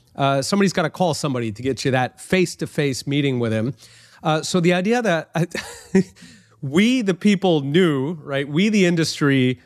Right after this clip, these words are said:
we were trying to warn about all these scams. We were warning users, "Don't put your money into this guy. He's a scammer." And the regulators were sitting there whining and dining with this guy. So it should <laughs> raise suspicion,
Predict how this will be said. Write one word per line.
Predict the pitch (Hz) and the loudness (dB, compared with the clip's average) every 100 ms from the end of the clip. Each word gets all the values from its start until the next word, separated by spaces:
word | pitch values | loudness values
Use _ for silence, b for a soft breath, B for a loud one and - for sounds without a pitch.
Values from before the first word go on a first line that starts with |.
| b | b
we | 139 135 | 0 2
were | 131 | 0
trying | - 156 139 | -2 -2 -2
to | |
warn | 123 127 160 | 0 0 2
about | 165 170 | 0 -2
all | 165 165 | -2 -2
these | 151 - | -4 -4
scams. | 156 160 165 | -2 -2 -2
We | 127 | 0
were | 131 | 0
warning | 135 156 139 113 | 2 2 0 -2
users, | 135 170 151 170 160 | 2 4 4 2 0
"Don't | - 131 | -2 -4
put | 135 127 | -4 -6
your | 135 | -2
money | 120 143 160 | 0 2 2
into | 156 151 | 0 0
this | 147 139 | -2 -2
guy. | - 139 139 139 135 | -2 -2 0 -2 -2
He's | 127 110 | -4 -6
a | |
scammer." | 104 151 143 151 147 143 B B B B | -4 -2 0 2 0 -2 B B B B
And | 156 147 143 147 - | -2 0 0 -2 -4
the | 147 | -2
regulators | 143 196 214 196 160 147 | 0 0 0 -2 -2 -4
were | 147 | -6
sitting | - 170 165 | -2 0 2
there | 143 | 0
whining | 131 160 170 170 | 0 0 0 0
and | 147 | 0
dining | 151 147 147 127 | -2 -2 -4 -4
with | 107 | -6
this | 110 - | -6 -6
guy. | 117 101 98 b b b b b | -6 -8 -10 b b b b b
So | - 156 160 | 0 0 2
it | 165 | 0
should | 156 202 131 | 0 -2 -2
<laughs> | - | -2
raise | 190 208 185 | 0 0 -2
suspicion, | - - 180 - - 208 - 165 135 151 | -4 -2 -2 -2 -2 -2 0 -2 -2 -6